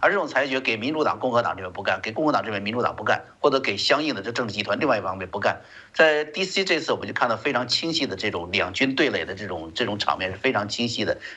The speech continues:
咱们可以把D C的这个画面可以延伸到各个州、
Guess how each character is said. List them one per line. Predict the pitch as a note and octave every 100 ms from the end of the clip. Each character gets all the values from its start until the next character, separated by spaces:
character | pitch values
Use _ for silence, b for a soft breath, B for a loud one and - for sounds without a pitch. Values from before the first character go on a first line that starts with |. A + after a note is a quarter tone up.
| -
咱 | A#2
们 | D3
可 | D#3
以 |
把 | D3+ G#2
D | C#3
C | C#3 D3+
的 | B2+
这 | A#2+
个 | G#2+
画 | - A2+
面 | G2+
可 | F#2 A#2
以 | G2 D#2+ - _
延 | A2+ B2
伸 |
到 | B2+ -
各 | - B2
个 | G#2+
州、 | A#2 A#2+